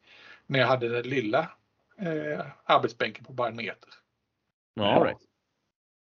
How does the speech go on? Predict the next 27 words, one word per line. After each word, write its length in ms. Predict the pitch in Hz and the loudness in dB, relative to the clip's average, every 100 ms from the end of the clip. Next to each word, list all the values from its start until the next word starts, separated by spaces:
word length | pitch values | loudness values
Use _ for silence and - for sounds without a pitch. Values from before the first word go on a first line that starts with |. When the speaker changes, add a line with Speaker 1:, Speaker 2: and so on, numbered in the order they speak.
| _ _ _ _ - | _ _ _ _ -8
Speaker 1:
Så 60 | |
det, 440 | 131 156 190 196 190 - _ _ _ | 0 2 2 -2 -8 -18 _ _ _
ja, 100 | - | -2
det 80 | - | -2
funkade 420 | - 180 196 214 233 | 0 -2 0 0 2
det 100 | 208 | 2
med, 180 | 175 147 | 2 0
men 80 | |
då 100 | 165 | 2
hade 160 | 117 131 | 2 2
jag 100 | 185 | 0
inget 180 | 220 - | 0 0
utsug, 440 | 180 - 123 117 | -2 -2 -4 -2
utan 220 | 143 156 | -2 -2
då 80 | 127 | 0
var 140 | 147 185 | 2 0
det 100 | 165 | 2
där 180 | 170 | 2
hepa-filtret 800 | 127 156 - - 131 120 - 127 | 2 -2 -4 -8 -10 -8 -8 -4
bakom 360 | 123 127 - 127 | -4 -4 -6 -10
som 280 | 135 127 123 - - | -10 -10 -12 -16 -12
fick 140 | 156 | -6
ta 220 | - 123 | 0 2
alltihopa. 520 | 120 110 120 117 - 127 - _ _ _ _ - | 2 2 2 2 2 -2 -8 _ _ _ _ 0
Speaker 2:
Ja, 360 | 131 180 226 | 2 2 0
ja, 160 | 220 214 | -2 -4
ja. 200 | 220 - | -6 -8